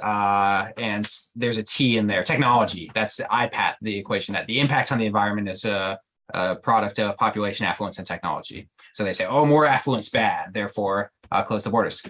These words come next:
Similar sort of thing going on here. I think one reason why it seems really prevalent amongst libertarians, though, is that libertarians tend to have, like, this, uh, I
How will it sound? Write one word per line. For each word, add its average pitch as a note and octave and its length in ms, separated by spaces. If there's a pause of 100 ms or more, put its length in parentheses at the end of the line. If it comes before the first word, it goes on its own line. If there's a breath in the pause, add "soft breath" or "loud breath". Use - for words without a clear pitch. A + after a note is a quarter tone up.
(160)
Similar F#3 600
sort D3+ 240
of B2+ 140
thing A#2+ 180
going F#2+ 240
on F2 240
here. - 240 (460)
I F#3 160
think C#4 280
one B3 160
reason G3 280
why E3+ 420
it C#3+ 240
seems E3+ 300
really D#3+ 380
prevalent C#3 540
amongst B2 300
libertarians, A2+ 800
though, D2+ 340 (680)
is C#3 240
that B2+ 300 (380)
libertarians E3 880
tend C#3+ 240
to D3 80
have, B2+ 360
like, B2 280
this, - 440 (380)
uh, A2 220
I A#2 200